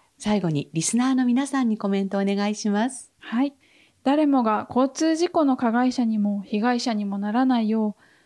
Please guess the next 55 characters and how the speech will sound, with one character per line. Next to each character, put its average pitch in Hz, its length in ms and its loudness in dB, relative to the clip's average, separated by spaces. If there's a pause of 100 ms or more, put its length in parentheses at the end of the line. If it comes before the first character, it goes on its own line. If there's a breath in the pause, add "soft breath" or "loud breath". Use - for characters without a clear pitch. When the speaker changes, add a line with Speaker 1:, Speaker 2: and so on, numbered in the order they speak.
(180 soft breath)
Speaker 2:
う、 - 40 -6
交 262 220 4
通 254 260 2
ル 240 200 2
ー 226 40 0
ル 208 120 0
を 202 60 -2
し 208 240 -4
っ - 60 -20
か 320 120 2
り 349 120 2
守 247 380 4
り、 - 60 -20 (200)
思 226 240 4
い 311 80 2
や 339 80 4
り 339 120 -2
の 339 120 -2
気 339 120 -6
持 349 160 0
ち 339 120 -2
を 320 80 2
持 330 140 0
っ 330 60 -10
て - 360 -4
道 220 220 2
路 202 100 -2
を 190 80 -6
利 196 100 -4
用 240 160 0
し 262 140 0
ま 277 120 4
し 277 100 0
ょ 269 280 0 (360)
う。 - 0 -
ま 247 100 0
た、 254 260 -2 (260 soft breath)
横 220 220 -2
浜 311 280 2
市 359 140 0
道 240 200 2
路 247 120 2
局 240 400 -2
交 220 240 -4
通 220 240 -4
安 214 160 -2
全 196 180 -4
自 190 120 -12
転 254 240 2
車 269 120 0
政 269 300 2
策 262 240 -2
課 262 140 0
で 262 140 2
は、 233 240 0